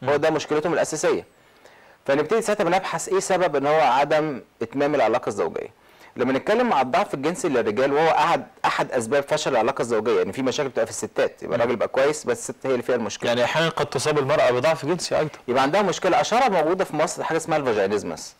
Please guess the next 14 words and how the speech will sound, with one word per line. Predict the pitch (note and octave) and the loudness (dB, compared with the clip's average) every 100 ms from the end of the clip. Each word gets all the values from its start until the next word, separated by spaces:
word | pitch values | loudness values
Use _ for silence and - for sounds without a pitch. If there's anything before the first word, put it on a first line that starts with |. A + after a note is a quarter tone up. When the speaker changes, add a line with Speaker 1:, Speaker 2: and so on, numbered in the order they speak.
| C3 | -10
Speaker 1:
مم. | B2+ A#2 | -8 -2
Speaker 2:
هي | C#3+ | 0
دي | D3+ | 2
من | G3 | 0
أسباب | F3 B2 B2 D3 | 2 0 0 0
اللي | C3 | -2
بنسميها | A2+ B2+ B2+ C#3 | -2 0 0 0
unconsummated | C3+ A#2+ A2+ B2 C3+ A#2 | 0 -4 -2 -4 -2 -2
marriage، | A#2 B2+ A#2+ A2+ - G#2+ | 0 0 0 -6 -10 -2
marriage | A#2+ B2+ A#2 | 0 0 0
أو | A#2+ B2+ | 2 2
فشل | B2 C#3 - B2 | 2 -2 0 0
ليلة | A#2+ B2+ A#2 | 2 0 -2
الزفاف. | G#2+ G2 A2 D#2+ | -6 -6 -4 -4